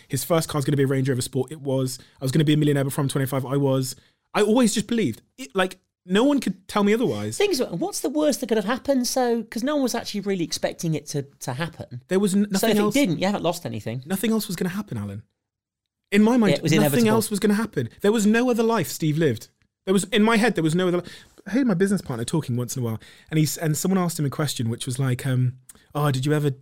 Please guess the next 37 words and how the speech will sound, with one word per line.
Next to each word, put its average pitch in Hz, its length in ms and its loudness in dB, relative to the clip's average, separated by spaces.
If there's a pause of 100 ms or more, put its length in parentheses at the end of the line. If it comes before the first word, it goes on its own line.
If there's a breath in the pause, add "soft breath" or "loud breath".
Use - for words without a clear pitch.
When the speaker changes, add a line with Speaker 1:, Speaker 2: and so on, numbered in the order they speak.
(140)
Speaker 1:
doubt, 143 340 -2
da, 139 80 -2
da, 143 80 0
da?" 135 180 0
And 135 120 -4
he's 143 120 -2
like, 143 140 -4
"Oh, 143 160 -2
yeah, 139 500 -2
like, 131 200 -6 (280 loud breath)
I, 139 140 -2 (100)
I - 40 0
didn't 143 220 -2
think 139 200 -2
it, 147 140 -6
da, 139 60 -2
da." 139 60 -2 (300 soft breath)
And - 100 -6
I'm 240 60 2
sat - 220 -6
there 147 100 -6
thinking, 139 460 -6 (280)
"No, 196 400 -4
no, 196 200 -4
I 185 60 -2
ne-, 240 260 2
never." 190 400 0
There 196 160 0
was 196 100 2
no 247 280 4
other 226 260 2
life. 185 640 2
There 175 80 4
was 185 100 4
no 247 140 2
plan 165 300 0
B. 110 260 -2